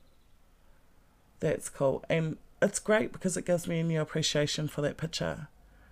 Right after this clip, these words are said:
from that moment, from that memory. It's a memory that I'm quite happy to have like, I enjoy, I enjoyed looking at it.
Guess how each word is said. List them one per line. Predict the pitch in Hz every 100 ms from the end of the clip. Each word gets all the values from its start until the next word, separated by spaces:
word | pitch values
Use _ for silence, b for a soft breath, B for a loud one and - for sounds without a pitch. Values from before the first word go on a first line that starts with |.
| b b b
from | - 165 160
that | 160 -
moment, | 151 151 143 -
from | - 151
that | 147
memory. | 143 147 143 135 -
It's | 147 -
a |
memory | 147 147 147 147 143 -
that | 151 143 -
I'm | 143
quite | 147 - 127
happy | - 139 139
to | 135
have | 127 127 - - - b b b b b b b b
like, | 139 -
I | 139
enjoy, | 135 131 135 131 131
I | 135
enjoyed | 139 143 147 143 139 139 -
looking | - 131 - - 123
at | 113
it. | 127